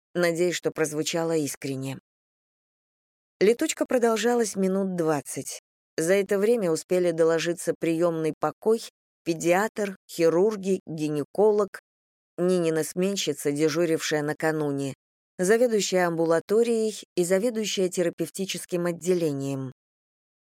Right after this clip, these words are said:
Я постаралась сосредоточиться на их докладах. Судя по тому, что стационар целый месяц был без невропатолога,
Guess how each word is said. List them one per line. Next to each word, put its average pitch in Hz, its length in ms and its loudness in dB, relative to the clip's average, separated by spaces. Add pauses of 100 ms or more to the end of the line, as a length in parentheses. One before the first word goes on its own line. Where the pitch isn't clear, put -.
(180)
Я 233 160 6
постаралась 269 500 0
сосредоточиться 220 840 0
на 180 220 0
их 175 120 -4
докладах. 170 680 -2 (320)
Судя 180 300 2
по 170 100 -2
тому, 180 260 0
что 165 300 0
стационар 165 680 -2
целый 160 300 0
месяц 160 380 -4
был 156 300 0
без 156 220 -2
невропатолога, 160 1080 -2